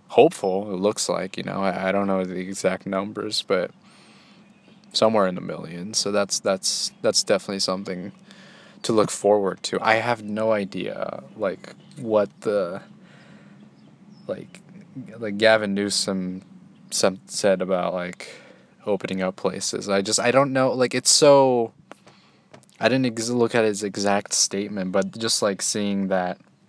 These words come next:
headline in itself is just kinda like, okay, sure, <laughs> but, like, you know, like, it, maybe you should, I don't know.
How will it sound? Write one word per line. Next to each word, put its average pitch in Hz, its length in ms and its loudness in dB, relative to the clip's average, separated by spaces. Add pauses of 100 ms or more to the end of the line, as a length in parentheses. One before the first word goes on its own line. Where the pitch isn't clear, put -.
(840)
headline 92 600 -2
in 92 80 -6
itself 95 540 -2
is 92 120 -4
just - 220 -2
kinda 98 220 -2
like, - 440 -8 (1400)
okay, 101 640 0
sure, 110 840 0 (180)
<laughs> 160 180 4
but, 120 160 8
like, 101 460 -4 (1300)
you 107 160 -4
know, - 120 -12
like, 98 220 0 (100)
it, 104 160 -14 (360)
maybe 110 420 2
you 101 200 0
should, 98 440 2 (1080)
I 101 80 6
don't 92 100 0
know. - 260 -12